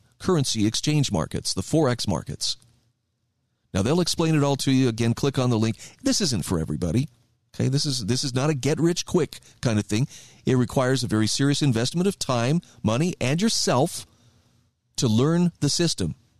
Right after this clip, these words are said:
But I'm very confident for the right person, this is going to be, um, just exactly what they need, that key to financial independence, where you're not depending on some employer and, and whatever corporate dictates mingled with government that,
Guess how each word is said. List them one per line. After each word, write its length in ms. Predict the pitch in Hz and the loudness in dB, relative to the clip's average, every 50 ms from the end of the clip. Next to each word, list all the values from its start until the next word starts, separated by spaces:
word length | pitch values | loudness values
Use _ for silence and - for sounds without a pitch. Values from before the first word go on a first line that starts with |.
| _ _ _ _ _ - | _ _ _ _ _ -4
But 100 | 110 107 | -2 0
I'm 100 | 113 117 | 0 2
very 180 | 127 156 160 | 2 0 0
confident 460 | 135 - 160 156 156 - 107 90 80 - | 0 0 0 0 0 0 -2 -2 -2 0
for 80 | 120 | 0
the 60 | 98 101 | 0 0
right 180 | 117 127 127 | 0 0 0
person, 360 | - - 143 143 - 104 82 76 | 0 0 0 0 -2 -4 -4 -2
this 260 | 76 110 135 139 - | -2 0 0 0 0
is 160 | 135 147 131 | -2 -2 -2
going 240 | - 131 123 123 120 113 | 0 0 2 2 0 0
to 80 | 120 | -2
be, 360 | 110 107 110 101 95 101 104 - - - - - - _ _ - | -2 0 0 2 2 0 -2 -4 -8 -20 -20 -20 -20 _ _ -6
um, 400 | - 85 85 82 80 71 69 - - _ _ _ _ _ _ _ _ _ - | -4 -2 0 0 -2 -2 -4 -6 -10 _ _ _ _ _ _ _ _ _ -4
just 200 | - 127 - - | -4 -2 -2 -2
exactly 440 | 117 95 98 117 120 127 120 - 110 | -4 -2 -2 0 0 0 0 0 0
what 220 | 90 107 110 - | 0 0 0 0
they 100 | 117 113 | 0 0
need, 260 | 107 107 113 107 87 - | 2 2 2 2 0 0
that 200 | 104 92 - _ | -2 -4 -4 _
key 260 | - - - 156 147 | -6 -4 0 0 0
to 180 | 139 - 147 127 | 0 0 0 0
financial 560 | - - 117 117 117 110 117 113 - 123 107 | 0 0 0 2 2 2 0 0 0 0 0
independence, 760 | 95 120 104 101 - - 131 117 95 76 73 - - - - - _ _ _ _ _ _ _ _ _ _ _ _ _ _ _ | 2 2 0 0 0 0 0 0 0 -2 -2 -4 -4 -6 -6 -8 _ _ _ _ _ _ _ _ _ _ _ _ _ _ _
where 100 | - 85 | -2 0
you're 120 | 87 101 | 2 2
not 180 | 110 117 127 143 | 2 0 0 -2
depending 420 | - 160 - - 175 151 120 117 | -2 -2 -2 -2 0 0 0 0
on 80 | 120 123 | 0 0
some 200 | - - 123 127 | 0 0 0 0
employer 500 | 127 120 - - 165 156 113 98 117 131 | 0 0 0 2 2 2 4 4 2 2
and, 140 | 117 98 - - - - - - | 2 0 -2 -6 -12 -14 -8 -4
and 240 | - 104 110 113 98 | -2 0 0 0 0
whatever 400 | 101 78 107 113 117 135 151 147 | 0 0 0 2 2 2 0 -2
corporate 500 | - - 156 156 156 151 170 151 131 123 | -2 0 0 0 2 2 0 0 0 0
dictates 600 | 120 151 156 - - - 135 147 160 170 - - | -2 -2 -2 -4 -2 -2 0 0 0 -2 -2 0
mingled 500 | 104 104 107 113 120 143 165 160 165 170 | 2 2 4 4 4 2 2 2 2 2
with 160 | 170 175 147 | 2 2 0
government 460 | 139 156 170 151 127 113 113 127 139 - | 0 0 0 2 2 2 0 0 0 0
that, 180 | - 113 90 | 0 -2 -2